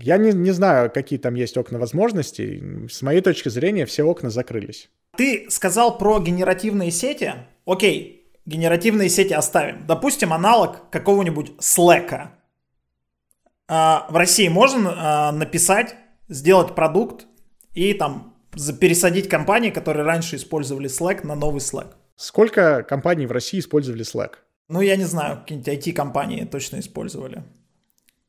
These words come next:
Speaker 2: Везде,
Speaker 1: Ну,
Speaker 2: где я работал.
Speaker 1: я думаю, что их очень мало. Я думаю, что их очень мало. Я знаю, да, ты можешь написать мессенджер корпоративный, а, даже не Slack, а скорее Microsoft Teams заменить. Ты можешь продать его в госструктуры и в банки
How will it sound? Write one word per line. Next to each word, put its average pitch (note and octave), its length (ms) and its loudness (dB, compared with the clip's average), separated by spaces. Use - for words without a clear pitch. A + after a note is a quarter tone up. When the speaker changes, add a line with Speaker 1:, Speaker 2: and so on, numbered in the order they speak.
Speaker 2:
Везде, D3+ 280 0
Speaker 1:
Ну, F3+ 80 2
Speaker 2:
где D#3 100 0
я D3+ 120 0
работал. D3 280 -4
Speaker 1:
я D#3+ 80 4
думаю, E3+ 220 2
что D#3+ 140 -2
их D3 100 -2
очень D3 260 -2
мало. A2 380 -4
Я B2+ 140 -4
думаю, D3+ 180 -4
что - 140 -6
их - 80 -6
очень C3+ 240 -6
мало. A2+ 260 -4
Я E3+ 140 6
знаю, G3 260 4
да, F#3+ 200 6
ты F#3+ 120 2
можешь A#3 380 2
написать G3 500 0
мессенджер C#3+ 480 0
корпоративный, B2 800 -2
а, A#2 540 -4
даже C3+ 400 -6
не A#2+ 80 0
Slack, F#3 320 4
а B2+ 40 -2
скорее C3+ 320 0
Microsoft B2 580 -2
Teams A#2 320 -4
заменить. A2 480 -8
Ты A#2 80 0
можешь D#3+ 340 4
продать C#3 360 0
его B2 120 2
в A2 60 -2
госструктуры B2+ 720 -2
и - 20 0
в G#2+ 80 -6
банки A2 440 -6